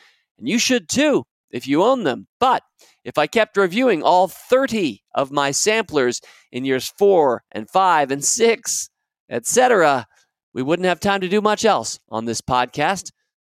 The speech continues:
Well, thirty separate times I've picked five stocks, what I've also called my five stock samplers,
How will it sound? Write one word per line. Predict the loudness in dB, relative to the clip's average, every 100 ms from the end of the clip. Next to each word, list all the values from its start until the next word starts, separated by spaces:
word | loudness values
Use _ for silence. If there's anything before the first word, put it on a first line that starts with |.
| _ _ _ _ -4
Well, | -2
thirty | 0 2 0 0
separate | -2 0 0 0 -4
times | -2 -2 -2 0
I've | 0 0
picked | 0 -2 _
five | 0 0 0
stocks, | 0 0 0 0
what | 0
I've | 2
also | 0 0 -4
called | 0 -2 0
my | -4
five | 0 0 0
stock | 0 0 0
samplers, | 0 -2 2 0 0